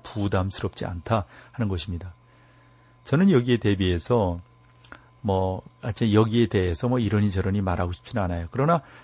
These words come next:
좀 더 우리가 성경을 좀 더 쉽게 이해할 수 있도록 번역하고 하는 것은 저는 참 찬성하는 사람 중에 하나니까요.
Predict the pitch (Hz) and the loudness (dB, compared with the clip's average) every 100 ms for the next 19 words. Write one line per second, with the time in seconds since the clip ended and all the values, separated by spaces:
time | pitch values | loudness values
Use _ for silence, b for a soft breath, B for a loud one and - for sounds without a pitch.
0 | - - 123 135 113 104 107 160 - B | -12 -4 0 2 2 2 2 2 -4 B
1 | B - 143 170 180 190 175 - _ - | B -4 -2 0 2 0 0 -6 _ -8
2 | 165 208 240 - 170 - 175 131 135 117 | -2 0 0 -4 -8 -6 -4 0 2 0
3 | - 113 131 117 - 110 107 - 101 101 | 0 -6 -2 -4 0 0 0 -2 -4 -2
4 | 95 95 87 139 120 B B - - 104 | -2 -4 -4 -4 -6 B B -20 -6 -6
5 | - 98 85 - - - 175 151 113 95 | -2 -4 -4 -10 -8 -4 -2 0 0 0
6 | 98 87 92 90 104 87 78 95 117 | -2 -2 -4 -4 -2 -4 -4 -6 -6